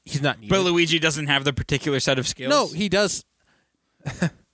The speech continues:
Speaker 1: See, Luigi has the skills, but Mario doesn't need the help. He d-, he clearly does not need help.
Speaker 2: I feel like he does need help.
Speaker 1: No.
Speaker 2: Fine, maybe he doesn't need help,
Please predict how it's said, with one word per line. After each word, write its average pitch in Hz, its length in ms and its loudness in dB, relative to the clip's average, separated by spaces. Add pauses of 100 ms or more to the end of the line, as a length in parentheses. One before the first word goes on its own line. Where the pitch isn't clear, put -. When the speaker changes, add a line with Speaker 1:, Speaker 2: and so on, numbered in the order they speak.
(1600)
Speaker 1:
See, 226 180 2
Luigi 208 440 0
has 170 440 0
the 143 80 0
skills, 139 340 0
but - 160 -4
Mario 147 340 0
doesn't 143 320 0
need 139 160 -2
the 123 80 0
help. 113 260 0
He 127 200 0
d-, 139 260 -4
he - 140 -16
clearly 202 380 0
does 123 140 -2
not 127 160 -2
need 107 120 -8
help. 95 220 -6 (520)
Speaker 2:
I - 80 0
feel 392 200 0
like 330 160 2
he 262 100 -4
does 196 260 2
need 156 160 0
help. 110 300 -2 (420)
Speaker 1:
No. 95 360 -4 (840)
Speaker 2:
Fine, 208 220 2
maybe 214 240 0
he 185 80 0
doesn't 160 320 0
need 139 160 0
help, 131 240 -2